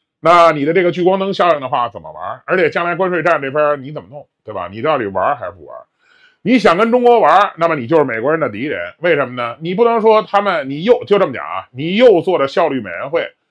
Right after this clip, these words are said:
又裁着美国的人，又约束着美国的这些人，不让他们有行政效率，而且又要跟中国合作，那他们怎么看你呢？他到时候可能会认为你是美奸，因为你会让出利润给中国，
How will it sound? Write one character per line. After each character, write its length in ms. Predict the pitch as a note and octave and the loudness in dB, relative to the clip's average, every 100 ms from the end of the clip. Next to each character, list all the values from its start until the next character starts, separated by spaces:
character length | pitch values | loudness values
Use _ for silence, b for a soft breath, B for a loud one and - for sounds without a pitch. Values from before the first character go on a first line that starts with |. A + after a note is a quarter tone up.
| _ _ | _ _
又 280 | G#3 G3+ B3 | 4 4 2
裁 340 | - C3+ D#3+ | -2 0 0
着 120 | F3+ | 0
美 200 | B2 G2+ | -2 -6
国 160 | F2 D3 | -4 -4
的 80 | A2+ | -2
人， 340 | F#2 A#2+ C#3+ E3+ | -6 -8 -8 -4
又 280 | F#3 C#3+ | -2 -2
约 240 | D3 F#3 F#3 | -2 -2 -2
束 160 | F3 | -2
着 100 | C3+ | -2
美 220 | G#2 G2 F2+ | -4 -6 -4
国 160 | A#2 | -2
的 60 | D3 | -2
这 160 | C3 | -4
些 120 | A2+ C#3 | -4 -4
人， 220 | G#2+ B2+ | -4 -2
不 80 | C#3+ | -2
让 160 | B2 | 0
他 80 | C#3 | -2
们 100 | C3+ | -6
有 80 | F#2 | -12
行 200 | - C#3 | -14 -14
政 100 | C3+ | -6
效 220 | E3+ A#2+ | -4 -4
率， 80 | F2 _ _ _ - | -6 _ _ _ 0
而 100 | F3 | 2
且 240 | D3 B2+ | 2 2
又 200 | F#3+ F#3 | 4 4
要 120 | F#3 | 4
跟 160 | C3+ E3+ | 2 -2
中 120 | F3 | -4
国 140 | D#3+ | -4
合 160 | D3+ G#2 | -4 -6
作， 180 | C#3 A2+ | -6 -6
那 80 | B2 | -6
他 100 | D3+ | -6
们 80 | D3 | -6
怎 80 | F2+ | -10
么 60 | |
看 180 | B2+ A#2+ | -12 -12
你 60 | F2+ | -14
呢？ 100 | E2+ _ _ _ _ _ _ _ _ _ | -20 _ _ _ _ _ _ _ _ _
他 140 | C#3 | -2
到 80 | C#3 | 0
时 80 | C3+ | 0
候 60 | |
可 80 | A#2+ | -4
能 100 | G2+ | -8
会 100 | C3 | -8
认 120 | B2+ | -8
为 80 | A2+ | -8
你 100 | B2 | -12
是 80 | F2 | -14
美 180 | G2+ C#2+ | -14 -14
奸， 300 | G2 F#2+ G2 | -12 -12 -14
因 100 | C3+ | -12
为 80 | D#3 | -8
你 100 | D#3 | -6
会 120 | A2 | -4
让 180 | C#3 A#2+ | -4 -4
出 100 | C3+ | -6
利 120 | C#3+ | -8
润 180 | B2 F#2+ | -8 -10
给 100 | E2+ | -14
中 160 | F2 B2 | -16 -20
国， 300 | - - | -18 -20